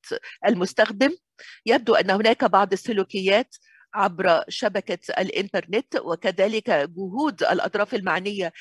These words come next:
لمكافحة الجمه-، آه، الجريمة السيبرانية، يحدو بي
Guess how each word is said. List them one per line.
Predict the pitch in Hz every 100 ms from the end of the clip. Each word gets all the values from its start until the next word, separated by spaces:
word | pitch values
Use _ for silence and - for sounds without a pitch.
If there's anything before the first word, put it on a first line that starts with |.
| - _
لمكافحة | 202 175 185 165 - - 180 - -
الجمه-، | 160 180 185 -
آه، | 165 170 175 - -
الجريمة | 170 170 165 175 240 190 147 _
السيبرانية، | - - 196 180 175 175 175 156 - - 220 233 247 - - - -
يحدو | 226 302 226 202
بي | 240 262